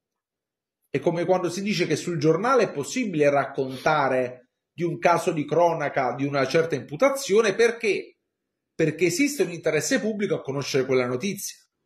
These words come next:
Se racconto quante volte va in bagno quel politico,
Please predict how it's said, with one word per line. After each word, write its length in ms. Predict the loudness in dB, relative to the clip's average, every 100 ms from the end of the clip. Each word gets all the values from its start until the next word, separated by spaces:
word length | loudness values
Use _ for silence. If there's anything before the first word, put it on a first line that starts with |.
| _ _ _ _
Se 240 | 2 6
racconto 480 | 6 4 0 0 2
quante 380 | 4 4 2 0
volte 340 | 2 0 -2
va 140 | -4 -4
in 120 | 0
bagno 320 | 0 0 -4
quel 220 | -4 -6
politico, 880 | -4 -4 -6 -8 -2 0 0 -4